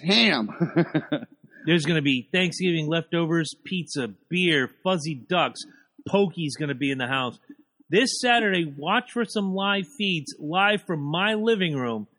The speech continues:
Speaker 2: as we watch Ohio State versus Michigan. I believe it's at the Horseshoe this year in
Speaker 1: Yes.
Speaker 2: Ohio State.
Speaker 1: Yes.
Speaker 2: Um, battle of the year. We talk about this all year long. Uh, Loki doesn't care. I don't care.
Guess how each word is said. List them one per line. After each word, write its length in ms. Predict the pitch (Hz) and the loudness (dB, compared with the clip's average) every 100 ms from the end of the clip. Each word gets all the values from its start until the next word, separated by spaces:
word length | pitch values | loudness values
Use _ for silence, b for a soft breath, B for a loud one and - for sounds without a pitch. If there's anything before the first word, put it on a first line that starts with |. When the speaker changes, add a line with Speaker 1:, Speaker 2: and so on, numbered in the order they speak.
| _ _ - | _ _ 0
Speaker 2:
as 240 | 170 151 143 | 0 0 -2
we 180 | 202 | -2
watch 380 | 196 185 175 170 156 | 0 2 2 0 -2
Ohio 460 | 143 165 190 233 | -2 2 2 2
State 380 | 233 - 208 170 | 2 2 0 0
versus 400 | 151 208 220 185 | -2 -2 -2 -2
Michigan. 400 | 175 185 - 170 | 0 -2 -2 -2
I 120 | 151 139 | -2 -2
believe 440 | 135 175 285 254 | -4 -2 0 0
it's 160 | 202 - | -2 -2
at 120 | 156 | -4
the 60 | 139 | -4
Horseshoe 440 | - 320 311 208 | -4 -4 -4 -4
this 240 | 139 120 135 | -4 -6 -4
year 160 | 117 113 | -4 -2
in 120 | 165 | 0
Speaker 1:
Yes. 120 | 233 202 | 0 0
Speaker 2:
Ohio 200 | 185 175 | 0 -2
State. 380 | - 226 151 - | -2 -2 -2 -8
Speaker 1:
Yes. 300 | 104 104 - - _ - | -10 -8 -8 -12 _ -2
Speaker 2:
Um, 380 | 160 160 147 - _ _ _ | 0 2 -2 -8 _ _ _
battle 520 | - 110 170 190 226 208 | -20 -4 2 2 2 -2
of 80 | 175 | -2
the 100 | 175 | -2
year. 320 | 151 151 151 | 0 2 2
We 140 | 147 | 0
talk 300 | 160 196 190 | -2 -2 -2
about 240 | 175 180 170 | -2 -2 -2
this 160 | 156 | -4
all 140 | 165 165 | -2 -2
year 200 | 160 160 | 0 0
long. 360 | 151 135 123 | 0 -2 -4
Uh, 300 | 117 147 - 170 | -8 -10 -8 -2
Loki 400 | 170 226 - 233 | 2 2 2 0
doesn't 260 | 214 202 | 0 -2
care. 220 | 202 190 - | -2 -2 0
I 120 | 156 175 | 0 0
don't 160 | 165 | -2
care. 260 | - 151 | -2 -2